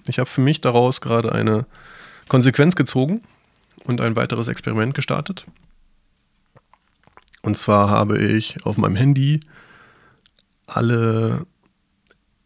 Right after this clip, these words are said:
Programme so eingestellt, dass sie mir keine No-, Notifikation mehr geben können. Alle bis auf ein paar, bis auf ein paar Ausnahmen. Ähm, wenn mein Telefon,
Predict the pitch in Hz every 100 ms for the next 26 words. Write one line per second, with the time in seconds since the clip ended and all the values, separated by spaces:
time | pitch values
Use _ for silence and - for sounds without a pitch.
0 | _ _ _ _ _ - 117 107 107 110
1 | 117 110 113 123 117 117 - 107 107 110
2 | - 104 110 110 107 107 107 - 120 113
3 | 117 120 113 107 113 110 98 95 - 98
4 | - - 120 _ _ _ _ - 117 127
5 | 120 110 110 - - 123 - - 110 -
6 | - 123 127 139 - - - - - -
7 | - 110 104 98 98 - _ _ _ _
8 | _ _ - _ _ _ _ 110 101 101
9 | 131 123 - 113 110 107